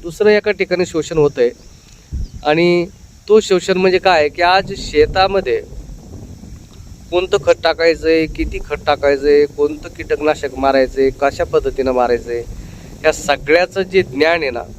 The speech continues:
हे नाही, ते प्रॉपर ज्ञानच नाही कोणाला, हे नाही. म्हणजे मी सांग, म्हणजे अतिशयोक्ती वाटेल, परंतु प्रत्येकजण अज्ञानामध्ये शेती करतोय.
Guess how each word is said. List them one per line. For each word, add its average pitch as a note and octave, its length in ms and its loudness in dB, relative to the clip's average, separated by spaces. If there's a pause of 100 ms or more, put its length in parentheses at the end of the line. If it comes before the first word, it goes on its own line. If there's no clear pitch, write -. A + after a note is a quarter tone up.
(500)
हे C#3 60 -14
नाही, C3 120 -8 (360)
ते F3 60 -8
प्रॉपर F#3 340 2
ज्ञानच G3 320 0
नाही A3+ 120 -2
कोणाला, D#3+ 300 -2 (1080)
हे B2+ 60 -18
नाही. A2+ 140 -16 (1160)
म्हणजे G3 680 4
मी D#3+ 300 0
सांग, E3 480 0
म्हणजे E3+ 260 2
अतिशयोक्ती F3 680 2
वाटेल, F3+ 480 4
परंतु F#3 400 -2
प्रत्येकजण F#3 640 0
अज्ञानामध्ये G3 680 2
शेती D3+ 240 -6
करतोय. B2 360 -6